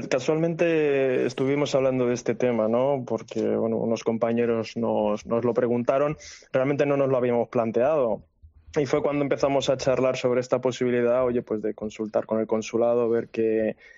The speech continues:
qué opciones teníamos y, y al final todo quedó en que, que no, que no, que para qué, ¿no? Aquí tenemos ya la vida resuelta, tenemos todo hecho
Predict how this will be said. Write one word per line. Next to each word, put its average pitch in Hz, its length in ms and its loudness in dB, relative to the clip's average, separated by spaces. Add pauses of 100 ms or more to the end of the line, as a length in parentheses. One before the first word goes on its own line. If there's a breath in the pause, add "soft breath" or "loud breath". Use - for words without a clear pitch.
(280 soft breath)
qué 139 120 0
opciones 135 440 0
teníamos 139 720 2
y, - 60 0
y 131 460 2
al 131 120 0
final 143 680 0
todo 143 240 2
quedó 139 260 2
en 143 160 0
que, 127 720 2 (480)
que 120 100 0
no, 131 280 0
que 123 100 -4
no, 123 140 -2
que 120 80 -8
para 117 240 0
qué, 120 280 0
¿no? 117 300 -4
Aquí 113 160 -6
tenemos 120 480 0
ya 120 380 2
la 120 100 2
vida 120 200 2
resuelta, 127 580 0
tenemos 117 400 -4
todo 117 360 -2
hecho 131 380 -2